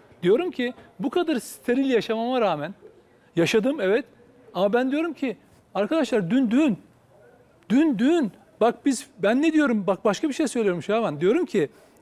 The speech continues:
uyarıcı da bir şey söylüyorum. Beş bin altı yüz fetö''cü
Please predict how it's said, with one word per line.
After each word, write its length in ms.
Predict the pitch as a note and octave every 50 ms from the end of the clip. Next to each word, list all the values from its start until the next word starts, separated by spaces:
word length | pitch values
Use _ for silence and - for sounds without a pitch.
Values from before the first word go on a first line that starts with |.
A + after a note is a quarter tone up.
| - - - E3+ - -
uyarıcı 400 | G3+ F#3+ G#3+ A#3 C#4 B3+ D#4 E4
da 120 | F4 E4+ C4
bir 40 |
şey 160 | - - G#3 F3+
söylüyorum. 420 | - - D#3 C3+ C3+ C3 B2 A#2+ - - - _ _ _ _ -
Beş 220 | G3 A3+ - -
bin 60 | D4 C#4
altı 280 | C4+ C4+ C4+ - -
yüz 180 | D#4 C#4+ - -
fetö''cü 560 | - B3+ - - C#4 G#3 G#3+ A#3+ G#3 F3